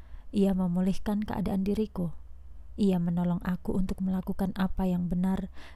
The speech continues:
dan yang memuliakan Dia. Walaupun aku berjalan melalui lembah maut yang gelap, aku tidak akan takut, karena Engkau menyertai aku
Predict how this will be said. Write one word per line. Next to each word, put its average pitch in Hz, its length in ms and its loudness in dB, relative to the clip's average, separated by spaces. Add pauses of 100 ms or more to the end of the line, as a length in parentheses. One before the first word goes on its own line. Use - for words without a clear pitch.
dan 226 160 4
yang 220 240 2
memuliakan 190 720 2
Dia. 165 400 -4 (1500)
Walaupun 196 500 6
aku 190 400 0
berjalan 190 560 4
melalui 185 380 2
lembah 185 420 2
maut 190 320 4
yang 190 160 2
gelap, 175 300 -2 (500)
aku 220 240 0
tidak 208 320 0
akan 202 240 -4
takut, 165 320 -4 (480)
karena 180 320 2
Engkau 190 240 0
menyertai 185 640 0
aku 165 400 -2